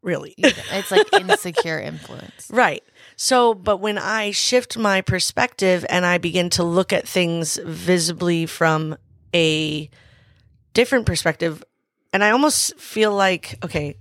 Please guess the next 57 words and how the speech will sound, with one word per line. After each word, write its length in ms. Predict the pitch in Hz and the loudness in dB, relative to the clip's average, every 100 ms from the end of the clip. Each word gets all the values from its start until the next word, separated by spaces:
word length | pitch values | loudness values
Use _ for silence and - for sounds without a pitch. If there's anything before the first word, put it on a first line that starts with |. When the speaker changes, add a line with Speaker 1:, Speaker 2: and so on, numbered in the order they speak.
| - | -18
Speaker 1:
rock 420 | - 165 156 147 | -10 -2 -2 -2
with 140 | 160 - | -8 -12
me. 100 | 156 | -8
This 140 | 156 | -8
is 60 | 160 | -4
my 140 | 156 | -4
illustration. 600 | 156 151 - - - 156 - - - - - _ | -2 -2 -2 -2 -4 -6 -10 -16 -16 -18 -20 _
You 240 | - 202 233 | -6 0 4
remember 640 | 269 302 349 339 330 - _ - | 4 4 4 4 4 0 _ -4
when 180 | 226 214 | 0 2
you're 140 | 208 | 0
playing 260 | - 202 214 | 2 2 2
with 140 | 202 | 2
Barbies? 460 | 180 151 - - 175 | 2 2 -2 -6 -2
Maybe 200 | 180 190 | -2 -2
you 60 | |
didn't 200 | 175 175 | -4 -2
play 120 | 180 | 0
with 120 | 175 - | 0 0
Barbies. 320 | 156 160 160 | 0 0 -2
Maybe 120 | 160 | -6
you 60 | 156 | -6
played 220 | 160 156 | -6 -6
with 100 | 156 | -4
dolls. 300 | 143 143 139 | -2 -2 -4
I 140 | - 165 | -2 -2
don't 80 | |
know. 180 | - 143 _ - - - - - - - _ _ _ _ 233 | -2 -8 _ -20 -20 -20 -20 -20 -20 -20 _ _ _ _ 2
Maybe 160 | 262 | 2
you 60 | 247 | 4
didn't 160 | 247 214 | 2 2
play 140 | 254 | 2
with 100 | 240 | 4
anything. 380 | 285 294 190 180 | 2 2 0 0
Maybe 160 | 165 180 | 2 2
you 100 | 196 | 2
had 160 | 196 | 2
a, 300 | 185 - - | 2 0 -2
a 60 | 175 | 0
dog 380 | 175 180 180 165 | 2 2 2 2
or 100 | 156 | 0
a 40 | |
cat 300 | - 165 160 | -2 -2 -2
or 240 | 160 156 | -2 -2
a 60 | 156 | -2
brother 360 | - 165 156 156 | 2 4 4 2
or 40 | |
sister 280 | - 165 170 | 0 0 2
Speaker 2:
Or 20 | |
Speaker 1:
or 40 | 180 | 2
Speaker 2:
an 60 | |
Speaker 1:
something. 180 | 202 202 | 2 2
Speaker 2:
imaginary 380 | 202 208 214 208 | 0 0 -2 -2
friend. 360 | - 226 190 160 | -4 -6 -6 -2
Speaker 1:
That's 340 | 196 202 - | 0 0 0
Speaker 2:
Some 100 | |
people 60 | 190 | 2